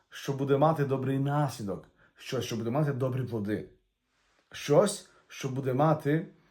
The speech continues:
гарне закінчення, добре посіяти, добре виростити і добре зібрати плоди. І тому вчинки — це вже буде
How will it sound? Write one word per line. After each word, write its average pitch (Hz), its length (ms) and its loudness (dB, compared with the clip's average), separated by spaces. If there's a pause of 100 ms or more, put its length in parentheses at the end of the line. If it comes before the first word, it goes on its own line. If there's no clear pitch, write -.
(1300)
гарне 135 380 2
закінчення, 110 720 -6 (420)
добре 127 400 2
посіяти, 143 880 -2 (240)
добре 117 300 -2
виростити 156 560 0
і - 20 -6
добре 135 340 -2
зібрати 123 800 0 (220)
плоди. 101 400 -4 (540)
І 104 40 -12
тому 160 300 2
вчинки — 165 580 2
це 151 180 0
вже 143 160 2
буде 139 480 4